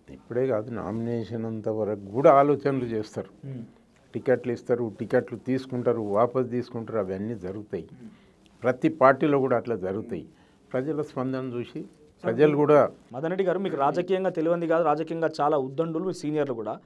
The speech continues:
Speaker 2: ప్రతి దాంట్లో ప్లాన్ ఏ, ప్లాన్ బి రెండు ఉంటాయి. ప్లాన్ ఏ అయితే టికెట్ వస్తుంది, ఆశిస్తున్నారు, డెఫినెట్గా నాకు రావాలని కోరుకుంటున్నారు ఒకటే. ఒకవేళ రాకపోతే ప్రజాక్షేత్రంలో ప్రజల వద్దకు ఉండాలి, ప్రజల సమస్యలు తీర్చాలి కాబట్టి నరసాపూర్ నియోజకవర్గం నుంచి మీ ప్రజల అందుబాటులో ఉండడం కోసం మీ ప్లాన్ బి ఏంటి మరి?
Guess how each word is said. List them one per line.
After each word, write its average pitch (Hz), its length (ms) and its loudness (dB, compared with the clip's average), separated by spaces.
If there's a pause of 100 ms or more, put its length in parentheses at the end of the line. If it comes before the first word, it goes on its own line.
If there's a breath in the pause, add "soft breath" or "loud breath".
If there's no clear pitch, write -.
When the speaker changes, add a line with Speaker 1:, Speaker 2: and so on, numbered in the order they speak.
(300)
Speaker 2:
ప్రతి 185 220 2
దాంట్లో 233 280 6
ప్లాన్ 214 340 6
ఏ, 226 80 8
ప్లాన్ 208 280 4
బి 196 80 6
రెండు 180 260 4
ఉంటాయి. 131 300 0 (320 soft breath)
ప్లాన్ 247 280 12
ఏ 262 40 10
అయితే 247 200 10
టికెట్ 233 300 8
వస్తుంది, 220 460 6
ఆశిస్తున్నారు, 214 720 8
డెఫినెట్గా 208 400 4
నాకు 185 160 2
రావాలని 180 300 6
కోరుకుంటున్నారు 165 440 2
ఒకటే. 143 300 0 (300 soft breath)
ఒకవేళ 214 220 12
రాకపోతే 262 480 12
ప్రజాక్షేత్రంలో 240 680 10
ప్రజల 226 300 8
వద్దకు 220 280 6
ఉండాలి, 202 200 4
ప్రజల 208 280 4
సమస్యలు 202 420 0
తీర్చాలి 175 340 0
కాబట్టి 131 400 -2 (280 soft breath)
నరసాపూర్ 240 460 8
నియోజకవర్గం 214 500 8
నుంచి 202 160 -4
మీ 262 100 6
ప్రజల 262 560 6
అందుబాటులో 226 480 10
ఉండడం 196 160 4
కోసం 185 260 4
మీ 208 60 2
ప్లాన్ 185 300 4
బి 170 120 2
ఏంటి 160 280 2
మరి? 104 180 -12